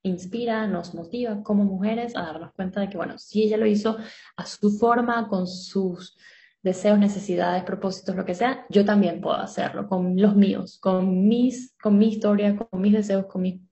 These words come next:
con mis sueños y con mis límites también. Así que es un espacio para mantenernos motivadas entre nosotras, para mantenernos inspiradas, para,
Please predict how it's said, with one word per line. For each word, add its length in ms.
con 120
mis 160
sueños 380
y 100
con 380
mis 180
límites 500
también. 420
Así 240
que 80
es 60
un 100
espacio 300
para 180
mantenernos 580
motivadas 500
entre 200
nosotras, 560
para 140
mantenernos 540
inspiradas, 800
para, 320